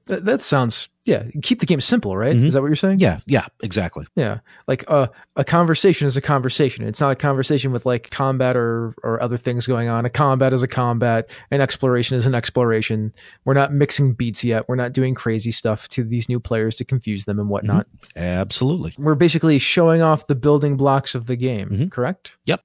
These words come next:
Speaker 1: All right.
Speaker 2: Yep, and then you can do all sorts of neat things with those blocks, but you have to understand the blocks first.
Speaker 1: Mm-hmm. Uh, tell me about spur of the moment game versus truly motivated and interested new players.
Speaker 2: Well, I've had the experience now of running for new players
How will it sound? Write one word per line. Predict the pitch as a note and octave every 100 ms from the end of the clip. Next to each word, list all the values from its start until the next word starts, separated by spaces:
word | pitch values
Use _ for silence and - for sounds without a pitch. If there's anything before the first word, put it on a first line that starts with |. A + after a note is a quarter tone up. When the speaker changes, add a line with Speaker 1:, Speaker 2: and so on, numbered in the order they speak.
| _
Speaker 1:
All | -
right. | A2+ -
Speaker 2:
Yep, | A#2+ -
and | G2 G2+
then | G#2+ G#2+
you | G#2+ G#2+
can | G#2
do | A2
all | A2+ A#2+
sorts | C#3+ C3
of | A2+
neat | A2+ B2 -
things | D3 D3
with | -
those | F2+ F2+ -
blocks, | F#2 F2 E2 - - - - -
but | A2
you | F#2 G2+
have | B2
to | -
understand | F#2+ F#2+ - F2+ D#2
the |
blocks | C#2+ C#2+ B1 -
first. | - - - - -
Speaker 1:
Mm-hmm. | D3 C3 A#2 G2 _ _ - - - -
Uh, | E3
tell | E3 C4
me | E4+
about | C4
spur | - - D#3
of | D3+
the |
moment | C3+ C3+ B2+
game | A#2+ A#2+
versus | A2+ G#2+
truly | - D3 C3
motivated | A#2+ A#2+ A2+ A2+ G#2+
and | B2
interested | A#2+ - G#2+
new | G#2
players. | - G#2 F#2+ - -
Speaker 2:
Well, | C3 C#3 - _
I've | C3 D#3+ F3+ D#3 - -
had | - C3 B2 A#2 G#2
the | G#2+
experience | F#2 - - G#2+ F#2+ F#2+ -
now | F2+ D#2+ D#2+ F2
of | - F#2+ -
running | G2+ G2+ G2+ G2 G2
for | - G#2+
new | G2 F#2+
players | - G2 F2+ F2+ - -